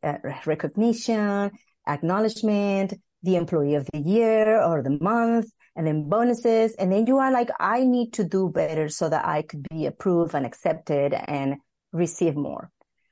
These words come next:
But if you don't do well, then you're gonna be punished.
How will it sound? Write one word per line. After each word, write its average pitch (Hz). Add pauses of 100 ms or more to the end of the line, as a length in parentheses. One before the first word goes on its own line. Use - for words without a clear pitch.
(120)
But 196
if 202
you 226
don't 320
do 262 (120)
well, 160
then 220
you're 208
gonna 180
be 202
punished. -